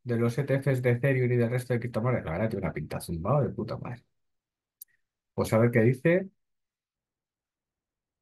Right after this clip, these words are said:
Vamos a ver. Eh, habla de que hoy ya se empiezan los E T Fs de contado de Ethereum, que el E T F de Bitcoin se lanzó el año pasado, o sea, en enero de este año.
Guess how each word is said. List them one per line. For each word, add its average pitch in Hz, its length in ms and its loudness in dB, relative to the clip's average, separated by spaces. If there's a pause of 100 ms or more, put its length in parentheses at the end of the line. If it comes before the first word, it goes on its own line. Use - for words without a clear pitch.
(340)
Vamos 110 320 -4
a 104 80 -2
ver. 147 320 0 (180)
Eh, 98 840 -2 (100)
habla 104 300 0
de 101 100 -2
que 107 140 2
hoy 110 140 6
ya 107 100 4
se 110 120 -2
empiezan 104 400 0
los 95 120 -2
E 107 80 2
T 101 140 -2
Fs 107 160 0
de 95 80 -2
contado 95 440 -2
de 101 100 -2
Ethereum, 165 760 4 (1120)
que - 80 -8
el 104 60 -2
E 107 60 0
T 113 100 -2
F 117 140 0
de 104 120 0
Bitcoin 101 360 0
se 107 180 -2
lanzó 95 300 -2
el 101 80 2
año 98 220 0
pasado, 123 380 2
o 127 40 -6
sea, 98 200 0
en 90 100 0
enero 98 320 0
de 92 80 -2
este 101 220 -2
año. 147 440 2